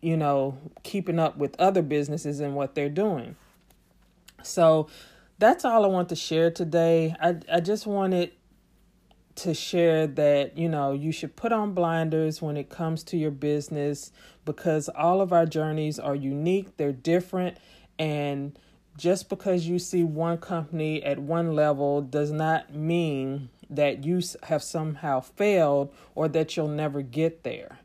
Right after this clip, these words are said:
If anything, if you're gonna see a company at a higher level, instead of, of that letting, you know, keeping you stagnated or keeping you feeling some type of way,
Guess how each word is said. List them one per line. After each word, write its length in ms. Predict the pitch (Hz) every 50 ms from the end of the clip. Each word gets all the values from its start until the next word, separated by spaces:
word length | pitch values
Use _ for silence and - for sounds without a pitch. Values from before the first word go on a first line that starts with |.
| _ - - - _ _ -
If 260 | - 156 151 143 - - -
anything, 640 | 185 220 269 262 240 226 - - 165 160 156 156 151
if 160 | 147 - -
you're 80 | 160
gonna 220 | 156 170 160 156 151
see 600 | - - - - 196 190 190 190 196 196 185 165 - -
a 80 | 160
company 480 | 156 - - - 180 165 156 180 160 156
at 120 | 147 139
a 80 | 135 135
higher 340 | 135 156 175 170 165 151 147
level, 480 | 143 147 160 175 190 180 160 151 143
instead 560 | - - 139 143 - - - - 170 170 175 175
of, 320 | 165 156 156 156 156 156 _ _ - - - _ _ _ _ _ -
of 220 | - 151 147 147 147
that 240 | 160 156 139 -
letting, 600 | 147 151 165 170 170 165 165 156 151 151 143 139 - -
you 140 | - 160
know, 160 | 156 156 160 175
keeping 500 | - - - 202 190 - - 160 156 151
you 120 | 143 143
stagnated 960 | 143 - - - 190 185 196 196 196 180 165 147 147 147 143 139 147 147 139
or 240 | 131 131 139 139 139
keeping 720 | 139 - - - 185 185 180 - 160 156 151 147 147 143 - _ _ _ _ _ _ _ _ _ -
you 300 | - 151 147 165 160 156
feeling 380 | - - - 180 180 165 165
some 220 | 160 - - 156 147
type 320 | - - 165 147 143 -
of 60 | 143
way, 640 | 135 135 151 202 240 262 233 196 180 170 170 170